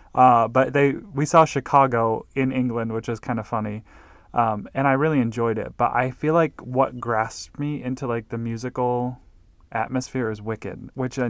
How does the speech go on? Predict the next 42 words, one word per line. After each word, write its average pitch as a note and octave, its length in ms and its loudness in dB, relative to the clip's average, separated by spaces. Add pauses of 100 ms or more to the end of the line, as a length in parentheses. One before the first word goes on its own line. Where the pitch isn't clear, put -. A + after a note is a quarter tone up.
(140)
I B2 100 -4
know C3 200 0
is B2+ 80 -2
probably B2+ 320 -4
so A2+ 200 -4
basic G#2+ 440 -6
to A2 80 -14
say, A2 200 -8
but A2 200 -8
that A#2+ 220 -2
show A2 600 -6
is A2+ 200 -8
so G#2 300 -4
amazing. G2 580 -8 (180)
Like, A#2+ 180 -8
I, A#2+ 380 -2 (560)
as B2+ 180 2
soon C#3+ 160 0
as C3 120 0
I B2 160 2
saw G#2+ 260 -2
that A2 180 -4
show, A2 180 -4
I G#2 40 -4
was G2 160 -8
like, G2+ 140 -10
"Okay, A2+ 220 -8
I'm G#2 160 -8
hooked. - 360 -14
Like, G#2 240 -8
I G#2 80 -6
need G#2 200 -8
to A2 80 -12
see, G2+ 480 -12
I B2 100 -2
need A#2+ 200 -2
to, A#2+ 100 -8
like, A2 280 -6 (480)
see C#3+ 300 -2
musicals A#2 540 0
and A2+ 100 -6
enjoy G#2+ 640 -2